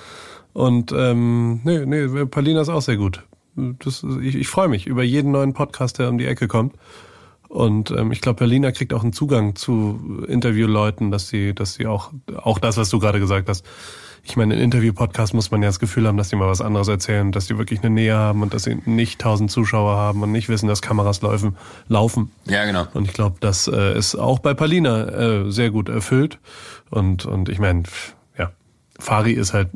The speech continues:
Speaker 1: mega geil. Ich bin ein riesen Fari-Fan. Ich find den den lustigsten der Welt. Sehr guter Typ.
Speaker 2: Fari ist unglaublich, ja.
Speaker 1: Ja.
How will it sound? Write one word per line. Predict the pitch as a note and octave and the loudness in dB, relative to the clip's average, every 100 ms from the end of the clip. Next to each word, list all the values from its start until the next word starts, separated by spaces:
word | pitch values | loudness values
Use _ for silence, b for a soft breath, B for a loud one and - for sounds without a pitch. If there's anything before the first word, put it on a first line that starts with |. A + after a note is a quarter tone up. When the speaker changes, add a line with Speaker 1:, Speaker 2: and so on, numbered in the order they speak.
| - | -4
Speaker 1:
mega | A#2 A2+ G2+ F#2 | 2 2 4 2
geil. | G2+ E2+ F2 | 2 0 -4
Ich | - | -8
bin | - A2 | -2 2
ein | |
riesen | A2 G#2 G2 | 2 2 0
Fari-Fan. | - G#2+ F#2+ F2+ F#2+ G2 | 0 0 0 0 -2 -4
Ich | F#2+ | -6
find | G#2+ | -4
den | G#2 | 0
den | G2+ G2+ | 2 2
lustigsten | G#2 - - - | 0 -2 -6 -2
der | G2+ | 0
Welt. | G2 F2+ - B B B B B B B | 2 0 -4 B B B B B B B
Sehr | - A#2+ G#2 | -2 2 4
guter | G2 F#2 | 4 2
Typ. | - | 0
Speaker 2:
Fari | - G2 F#2+ | 0 2 2
ist | D#2 | 0
unglaublich, | D#2 D2 C#2 B1+ | -2 -2 -4 -6
ja. | B1+ | -6
Speaker 1:
Ja. | C2 | -8